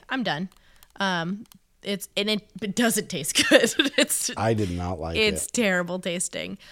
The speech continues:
Speaker 1: But if you are looking to be like, "Hey, like, I just wanna get, like, one drink and, like, be good," that's the one drink that you should go get.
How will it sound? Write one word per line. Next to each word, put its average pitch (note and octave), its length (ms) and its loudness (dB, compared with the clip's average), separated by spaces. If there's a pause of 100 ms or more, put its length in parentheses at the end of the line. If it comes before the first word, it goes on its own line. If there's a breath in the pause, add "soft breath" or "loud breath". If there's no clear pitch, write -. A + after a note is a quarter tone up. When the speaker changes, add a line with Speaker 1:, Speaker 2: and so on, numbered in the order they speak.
(180 loud breath)
Speaker 1:
But D4+ 160 8
if D4 200 4
you B3+ 240 0
are A3+ 160 2
looking A3 420 -2
to A#3+ 100 -6
be G#3+ 120 -2
like, G#3 240 0
"Hey, G3+ 260 0
like, F3+ 180 -2
I A3+ 120 2
just B3 180 -6
wanna G3+ 180 -2
get, F#3 280 -4
like, E3+ 300 -6
one F#3+ 420 -2
drink F3+ 400 -4
and, F3 120 -6
like, D#3 320 -8 (140)
be F#3 160 -6
good," D#3+ 420 -8
that's D3+ 300 -6
the D3+ 140 -8
one B2 160 -8
drink - 240 -12
that - 60 -16
you - 100 -14
should - 180 -12
go - 180 -16
get. - 220 -12